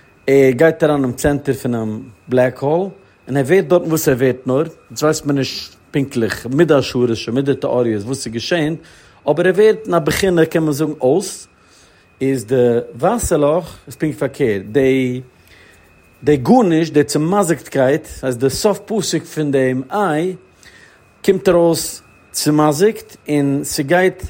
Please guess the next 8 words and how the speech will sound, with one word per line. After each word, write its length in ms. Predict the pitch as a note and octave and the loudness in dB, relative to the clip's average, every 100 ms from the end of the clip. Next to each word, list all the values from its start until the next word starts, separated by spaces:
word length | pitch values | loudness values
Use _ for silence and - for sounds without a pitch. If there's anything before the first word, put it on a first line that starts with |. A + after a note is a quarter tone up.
| - | 0
אויף 180 | D3+ D3 | 0 0
צוריקצוועג. 680 | - D3+ E3 - C3+ A2+ G2 | -4 -2 -2 -4 -2 -2 -4
דאס 180 | - B2+ | -4 -4
הייסט, 160 | A#2+ | -4
זי 80 | - | -4
גייט 320 | A#2+ F3 F3+ - | 0 0 0 -2
אויף 440 | D3 C#3+ B2+ - - _ _ - | 2 2 -2 -12 -20 _ _ -10
סדר, 540 | - F#3 F3+ C3 G#2 | -2 2 2 0 -2